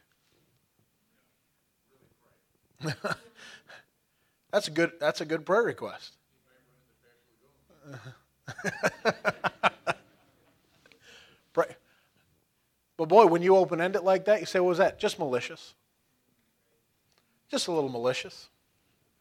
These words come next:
Well, you know, anytime anybody starts with that,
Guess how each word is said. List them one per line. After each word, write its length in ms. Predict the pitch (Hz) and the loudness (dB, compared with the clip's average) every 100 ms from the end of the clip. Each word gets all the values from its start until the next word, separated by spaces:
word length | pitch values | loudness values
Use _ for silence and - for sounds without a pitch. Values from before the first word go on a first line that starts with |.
| _ _ _ _ _ _ _ _ _ _ _ _ _ - | _ _ _ _ _ _ _ _ _ _ _ _ _ 2
Well, 220 | 147 156 | 4 4
you 100 | 147 | 0
know, 580 | 156 165 147 135 131 - - - - _ _ _ _ | 2 6 6 6 2 -2 -10 -18 -20 _ _ _ _
anytime 340 | 175 190 196 170 | -10 -6 -4 -2
anybody 240 | 160 147 | 0 0
starts 320 | 135 151 123 - | 0 -2 -4 -6
with 100 | 98 | -14
that, 220 | 90 | -14